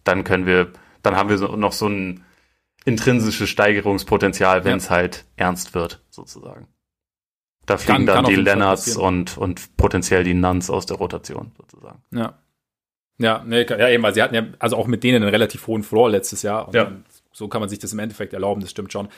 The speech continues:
Speaker 2: Ja, deswegen hatte ich aber auch so ein bisschen, weil ich mir jetzt eben auch nicht sicher war, ob, äh, wie weit Hero starten wird. Also ich kann mir schon auch vorstellen, dass er, dass er mehr starten wird. Ich hatte den auch so ein bisschen als Kandidaten erst im, im Kopf. Auch so ein bisschen Everybody's Darling mittlerweile ja seit den, seit den Playoffs. Ich hab mich dann aber auch, äh, schön Scoring und so,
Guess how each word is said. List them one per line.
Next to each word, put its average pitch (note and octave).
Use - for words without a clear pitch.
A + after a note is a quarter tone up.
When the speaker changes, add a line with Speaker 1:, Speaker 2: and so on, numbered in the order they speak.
Speaker 2:
Ja, A2+
deswegen E3
hatte D#3+
ich -
aber D3+
auch D3+
so D3+
ein C3+
bisschen, D#3
weil C#3
ich C3+
mir C#3+
jetzt B2+
eben B2
auch C#3
nicht D#3
sicher C#3+
war, B2
ob, A#2+
äh, A2+
wie B2+
weit B2+
Hero C3+
starten C#3+
wird. D#3
Also A2+
ich -
kann B2+
mir A#2
schon A2+
auch B2+
vorstellen, B2
dass A2+
er, A2
dass G#2+
er G#2+
mehr A2+
starten B2
wird. A#2+
Ich A2+
hatte B2+
den B2+
auch C#3
so E3
ein D#3
bisschen E3
als D3+
Kandidaten D#3
erst D3+
im, D3
im C#3
Kopf. -
Auch A#2
so A#2
ein -
bisschen A2
Everybody's A2+
Darling C3
mittlerweile B2+
ja B2+
seit B2+
den, B2
seit A#2+
den A#2+
Playoffs. B2
Ich A#2+
hab D3+
mich D3+
dann D3+
aber D#3+
auch, D#3
äh, C3+
schön D3
Scoring E3+
und D#3
so, F3